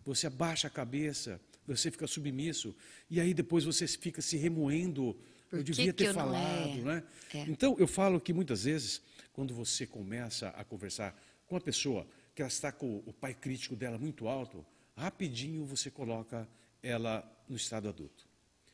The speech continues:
Speaker 1: Você começa, porque ela está totalmente no cére-, cérebro dela, na, no reptiliano.
Speaker 2: É.
Speaker 1: Né? No estado de defesa. Então, ela tá,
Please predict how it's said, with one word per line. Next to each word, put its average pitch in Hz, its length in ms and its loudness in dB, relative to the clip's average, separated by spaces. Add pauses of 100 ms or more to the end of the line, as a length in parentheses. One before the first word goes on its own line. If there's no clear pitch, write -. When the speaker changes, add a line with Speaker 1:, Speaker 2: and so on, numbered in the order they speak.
(220)
Speaker 1:
Você 113 220 0
começa, 113 680 -6 (200)
porque 143 180 -4
ela 143 140 4
está 147 360 0 (280)
totalmente 156 680 2
no 170 120 -4
cére-, 123 500 -2
cérebro 120 360 -2
dela, 117 260 0
na, 127 160 -4
no 131 160 -10
reptiliano. 120 580 -2 (240)
Speaker 2:
É. 131 120 -10 (360)
Speaker 1:
Né? 127 200 -4 (260)
No 107 80 -6
estado 113 240 0
de 110 60 -10
defesa. 143 420 0
Então, 117 100 0
ela 139 140 0
tá, 151 340 -2